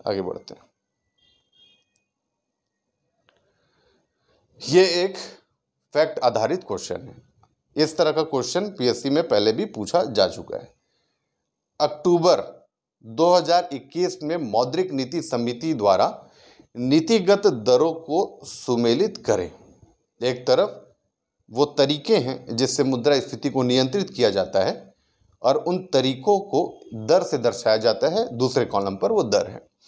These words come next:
अक्टूबर अर्थात ये फोर्थ मॉनेटरी पॉलिसी की बात हो रही है, ठीक है। तो ऐसा भी क्वेश्चन पूछा जा सकता है कि चौथी मौद्रिक नीति, सॉरी, चौथी पॉलिसी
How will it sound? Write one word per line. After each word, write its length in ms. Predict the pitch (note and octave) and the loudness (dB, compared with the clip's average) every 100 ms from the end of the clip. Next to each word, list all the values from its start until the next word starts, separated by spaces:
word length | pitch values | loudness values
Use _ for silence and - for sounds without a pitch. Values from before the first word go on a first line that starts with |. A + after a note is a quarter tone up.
| - - - | -20 -20 -4
अक्टूबर 540 | - D3 - F3+ F3 A3 | 0 0 2 2 4 2
अर्थात 600 | - E3+ D3+ D3+ F3+ G3 D3+ | 2 0 0 0 0 -2 -12
ये 540 | C3 D3 F#3 - - _ _ _ _ | -6 0 0 -2 -16 _ _ _ _
फोर्थ 580 | - E3 G3+ - - - _ _ _ _ _ _ _ _ | -2 2 2 0 -14 -20 _ _ _ _ _ _ _ _
मॉनेटरी 400 | B2 C3+ D3 C#3+ | -6 -4 -4 -4
पॉलिसी 480 | F#3 D#3+ C3+ C#3 D3 | 0 4 4 2 -4
की 120 | C#3+ | -2
बात 280 | C3+ G#2+ F#2 | 2 2 2
हो 60 | - | -8
रही 160 | G2 G2 | -10 -16
है, 180 | - _ _ _ _ _ _ _ _ _ _ | -20 _ _ _ _ _ _ _ _ _ _
ठीक 160 | A#2+ | -4
है। 100 | D3 E3 - - | -4 -8 -20 2
तो 60 | D#3 | 4
ऐसा 200 | D3+ G3 | 6 2
भी 100 | G3+ | 2
क्वेश्चन 380 | F#3+ F#3 G3 | -2 -4 -6
पूछा 260 | F#3+ F3 F3 | -6 -2 0
जा 160 | E3 C#3 | 4 4
सकता 260 | A2+ - | 2 0
है 80 | A#2+ | 0
कि 120 | A#2 | 0
चौथी 920 | B2+ - D3+ D3 D3 G3 G#3+ - - _ _ _ _ _ | -10 0 4 4 4 -2 -2 -6 -20 _ _ _ _ _
मौद्रिक 420 | B2 C#3 C#3+ F#3 D3+ | 0 0 2 -2 -2
नीति, 580 | D3 C#3+ E3+ G3 - - _ _ _ _ _ - _ C3 | -6 -4 -4 -6 -8 -20 _ _ _ _ _ -20 _ 0
सॉरी, 460 | C#3+ - C3+ G#2+ - - | 0 4 2 2 -6 -8
चौथी 380 | - D3+ D3 G3+ | 2 2 2 -4
पॉलिसी 840 | G#3+ - D#3 D#3 D3+ F#3+ - - | -6 0 2 2 -2 -6 -6 -18